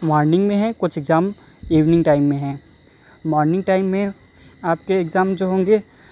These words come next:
उनका भी आपको time यहाँ पर दिया गया है दस से एक ए एम, यानी दस बजे से एक बजे तक आपके ये एग्ज़ाम होंगे और दो बजे से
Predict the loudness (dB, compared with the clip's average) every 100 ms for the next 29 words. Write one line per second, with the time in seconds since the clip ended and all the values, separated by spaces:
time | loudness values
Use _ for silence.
0 | -6 0 2 2 0 0 -2 -2 -4 0
1 | 0 0 -6 -16 -10 -4 -2 -2 -2 0
2 | 2 2 2 0 2 0 0 -4 -4 -6
3 | -18 -20 -20 -4 0 0 0 0 0 -2
4 | _ -6 -2 0 0 -2 -2 -6 -4 -2
5 | 0 0 0 -2 0 0 -2 -20 -20 -14
6 | -8 -8 -4 -4 0 0 0 0 2 2
7 | 0 0 -2 -2 0 0 0 -4 -4 -2
8 | -4 -2 -4